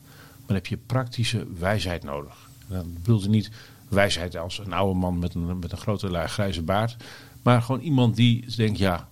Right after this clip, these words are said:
dat is goed bedacht, gaan we niet doen, want dat werkt hier niet. Dus we wijken nu even af, want het is niet in het belang van degene waar we het voor doen,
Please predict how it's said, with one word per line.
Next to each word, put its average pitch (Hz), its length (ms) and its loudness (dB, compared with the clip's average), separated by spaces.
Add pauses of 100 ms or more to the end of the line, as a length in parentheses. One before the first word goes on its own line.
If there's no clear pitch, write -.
dat 123 160 -4
is - 60 -8
goed 123 180 -2
bedacht, 131 380 2
gaan 120 260 4
we 113 60 6
niet 113 100 8
doen, 127 180 8
want 107 120 4
dat 104 120 4
werkt 131 200 2
hier 76 160 -6
niet. 110 240 0
Dus 113 160 2
we 107 100 2
wijken 110 300 2
nu 107 120 6
even 92 200 0
af, 127 180 -2
want 101 180 -4
het - 100 -2
is - 60 -2
niet 123 120 6
in 117 60 0
het 101 100 4
belang 104 260 4
van 98 120 -6
degene 98 280 0
waar 92 100 2
we 95 80 2
het - 80 -4
voor 95 160 0
doen, 156 220 4